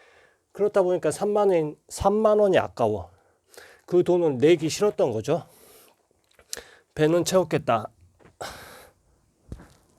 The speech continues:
돈은 내기 싫겠다. 그럼 어떻게 해야 됩니까? 네. 기도를 해야 되죠.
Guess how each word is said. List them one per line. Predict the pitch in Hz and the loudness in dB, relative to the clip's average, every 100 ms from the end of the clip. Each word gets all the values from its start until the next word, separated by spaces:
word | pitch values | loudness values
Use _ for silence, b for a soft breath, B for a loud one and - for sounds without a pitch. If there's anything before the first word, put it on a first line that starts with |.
| _ - _ _ _ _ _ - B B B B B B B B B B B - | _ -20 _ _ _ _ _ -14 B B B B B B B B B B B 4
돈은 | 196 190 | 4 6
내기 | 156 156 | 2 0
싫겠다. | 147 165 175 156 110 110 - _ _ _ _ _ _ - | -2 -6 -4 0 -2 -2 -12 _ _ _ _ _ _ -8
그럼 | 165 175 | -2 2
어떻게 | 135 - 165 | 0 0 -2
해야 | 135 | 0
됩니까? | 117 104 110 104 - | 0 -4 -8 -10 -14
네. | - 120 127 104 B B B B B B B B B - | -10 -4 -4 -6 B B B B B B B B B -6
기도를 | 160 160 180 170 | -2 2 6 8
해야 | 151 120 | 8 8
되죠. | 117 98 | 4 0